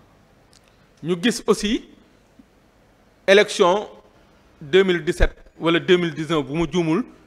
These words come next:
ñu dem ba ci biir bisu élection yi, ñu changé mode élection bi. Maanaam, naan ñii dañuy voter passeport, ñii dañuy voter permis, ñii dañuy voter lii. Aly Ngouille Ndiaye boobu moo nekk le ministre de l'Intérieur. Maanaam, yooyu yu fi jaar la, yoo xam ne dañ ko dund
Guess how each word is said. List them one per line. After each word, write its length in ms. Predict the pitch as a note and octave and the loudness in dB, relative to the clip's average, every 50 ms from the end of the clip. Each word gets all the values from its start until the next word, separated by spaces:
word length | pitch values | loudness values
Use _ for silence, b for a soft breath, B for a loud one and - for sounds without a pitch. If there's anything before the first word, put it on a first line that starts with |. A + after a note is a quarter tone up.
| _ _ - | _ _ -6
ñu 120 | C#3+ F3 F#3+ | -2 0 2
dem 140 | G#3+ G#3 E3+ | 2 2 2
ba 80 | G#3+ G#3+ | 0 -2
ci 80 | B3 | -4
biir 280 | F#3 F3 A#3 A3+ A3+ - - - | -4 -2 -2 -2 -2 -4 -10 -10
bisu 200 | E3 F#3+ - - - | -10 -8 -8 -4 0
élection 340 | G3 G3 F3+ - - G3 F3 | 0 0 0 0 -2 -4 -4
yi, 60 | E3+ | -4
ñu 140 | E3 F3 F3+ | -4 -6 -6
changé 540 | - - A3+ G#3 G3+ F#3 D3+ F#3 G3+ B3+ - - - - _ - | -6 -4 -2 0 0 0 0 -2 -2 -4 -8 -16 -20 -20 _ -10
mode 400 | D#3 F3 F#3+ G3 E3+ F3 G#3 G#3 | -6 -4 -4 -2 -2 -4 -6 -2
élection 400 | - F#3 F3+ F3 - - E3 D3 | 0 0 0 -2 -2 -6 -6 -6
bi. 140 | C3 C#3 - - _ _ _ b b b b b b b b - | -6 -8 -12 -16 _ _ _ b b b b b b b b -10
Maanaam, 420 | C3 D3 D#3+ E3 E3+ E3 D#3+ D3 | -4 -2 0 2 2 0 0 0
naan 240 | C#3+ C#3+ C#3+ D#3 D3+ | -2 -2 -2 -2 -2
ñii 120 | D3+ D#3 D3+ | -4 -2 0
dañuy 320 | D3 D3 D#3+ D#3 D#3 D3+ - | 0 0 0 -2 -6 -6 -8
voter 360 | - C3+ D#3+ D#3+ - D#3+ D3 | -6 -4 -4 -4 -2 -2 -2
passeport, 760 | D3 - D#3+ D3+ D3 - - D#3 D3 D3 D3 D3 C#3+ C3+ C3 | 0 2 0 0 0 -2 -2 2 4 4 4 4 0 -2 -10
ñii 180 | B2 A#2+ B2 B2+ | -10 -8 -8 -6
dañuy 180 | C3 D3 D#3 | -4 -4 -4
voter 340 | D#3 D3 E3 D#3+ - E3 D3 | -4 -4 -4 -4 -2 -2 -4
permis, 500 | D3 - - D#3 D3+ D#3 D3+ D3 D3 D#3 | -2 0 0 0 0 0 -2 -4 -6 -6
ñii 180 | D3+ D3 C#3+ C#3+ | -8 -8 -6 -4
dañuy 140 | D#3 E3 E3+ | -4 -4 -6
voter 280 | D3 F3 D3+ F#3+ E3 | -6 -6 -4 -4 -4
lii. 200 | D#3 D#3+ F#3 - - | -4 -4 -8 -4 0
Aly 180 | - F3+ F#3+ F#3 | 0 0 0 0
Ngouille 160 | F3+ F3+ F#3 | -2 -6 -6
Ndiaye 180 | E3+ E3+ E3+ D#3+ | -2 -2 -2 -2
boobu 180 | C#3+ D3+ D3 C#3+ | -2 -4 -8 -8
moo 100 | C#3+ D3+ | -8 -8
nekk 180 | D#3+ E3 E3 - | -8 -8 -8 -8
le 80 | D3+ C#3+ | -8 -8
ministre 240 | D3+ D#3 D3+ - C#3+ | -8 -10 -10 -8 -8
de 100 | C3+ C3+ | -6 -6
l'Intérieur. 440 | C#3+ C#3+ - C#3+ B2 A#2+ G#2 D#2+ - - b b b b b b b b - | -6 -6 -6 -6 -4 -4 -6 -6 -10 -14 b b b b b b b b 0
Maanaam, 300 | F3+ A3 A#3+ A#3 A3 A3 | 2 2 4 2 2 2
yooyu 200 | A#3+ A#3+ A#3 G3 | 0 0 0 -2
yu 60 | A3 | -4
fi 140 | G3+ - G#3 D3+ C3+ | -6 -8 -8 -2 2
jaar 240 | G#3 F#3 F3+ D3+ D3 | 2 4 4 2 0
la, 140 | C3+ A2 - - - - _ _ _ _ _ _ _ _ _ _ _ _ _ _ _ _ b b b b b b b - | -4 -8 -8 -12 -20 -20 _ _ _ _ _ _ _ _ _ _ _ _ _ _ _ _ b b b b b b b 0
yoo 120 | D#3+ F#3+ | 2 2
xam 200 | F3+ - G#3 F#3 | 2 2 0 0
ne 100 | D#3+ D#3+ F3 | 0 -2 0
dañ 160 | D#3+ F3+ F#3 | 0 -2 -4
ko 120 | F3+ - F3 | -4 -6 -6
dund 220 | C#3+ F3+ F3+ E3+ | -4 -4 -4 -4